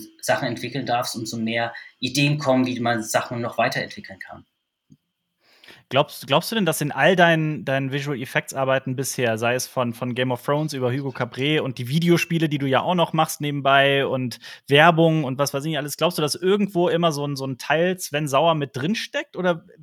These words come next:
Speaker 2: erfindest du dich quasi für jedes dieser, dieser Projekte komplett neu und unterwirfst dich dem?
Speaker 1: <laughs> Also, wenn, wenn ich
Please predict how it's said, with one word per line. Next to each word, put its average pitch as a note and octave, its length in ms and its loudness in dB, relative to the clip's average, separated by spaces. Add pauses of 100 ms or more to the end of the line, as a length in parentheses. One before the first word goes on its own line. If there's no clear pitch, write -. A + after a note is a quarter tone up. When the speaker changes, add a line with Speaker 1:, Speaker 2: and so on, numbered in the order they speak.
(140)
Speaker 2:
erfindest F3 420 -2
du D3+ 60 -12
dich D3 100 -8
quasi C#3+ 260 -4
für C#3+ 120 -12
jedes C#3+ 400 -6 (420)
dieser, C3 300 2
dieser B2+ 300 -2
Projekte - 500 -4
komplett A#2+ 400 -8
neu A#2+ 280 0
und A2 140 -6
unterwirfst G#2+ 480 -10
dich - 140 -18
dem? - 180 -18 (680)
Speaker 1:
<laughs> - 580 0
Also, E3+ 340 6 (680)
wenn, D3 640 4
wenn G3 300 6
ich - 380 -2